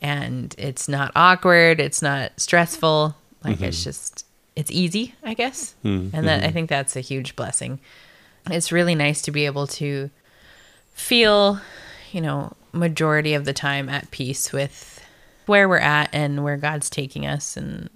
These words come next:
Speaker 1: and wherever this may lead.
Speaker 2: Hmm. So you had asked me in my interview if there was a, a passage of scripture that is on your mind lots. And so I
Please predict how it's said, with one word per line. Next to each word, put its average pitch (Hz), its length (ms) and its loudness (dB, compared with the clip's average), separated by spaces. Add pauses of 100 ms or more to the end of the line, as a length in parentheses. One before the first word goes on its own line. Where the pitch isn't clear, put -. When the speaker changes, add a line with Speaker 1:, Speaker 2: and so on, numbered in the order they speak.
(360)
Speaker 1:
and 147 220 -2
wherever 139 400 -2
this 143 260 -8
may 147 160 -4
lead. 139 320 -4 (840)
Speaker 2:
Hmm. 87 300 -2 (960)
So - 380 2 (220)
you 127 180 2
had 110 120 2
asked 104 300 2
me 107 140 0
in 95 100 -2
my 104 200 2
interview 98 400 0
if 92 140 -6
there 92 120 0
was 92 180 -4
a, 87 380 -4 (200)
a - 80 -10
passage 95 460 -4
of 95 120 -6
scripture 95 460 -6
that 95 240 -6 (220)
is 98 560 -4
on 98 200 0
your 98 80 0
mind 95 320 0
lots. 92 340 -4
And - 100 -6
so 98 220 -2
I 98 60 -6